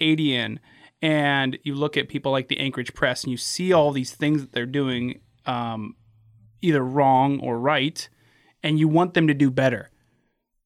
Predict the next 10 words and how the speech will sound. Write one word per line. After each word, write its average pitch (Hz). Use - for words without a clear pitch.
I 160
mean, 151
h-, -
h-, 165
how 175
do 208
we 208
fix -
those 143
institutions? 143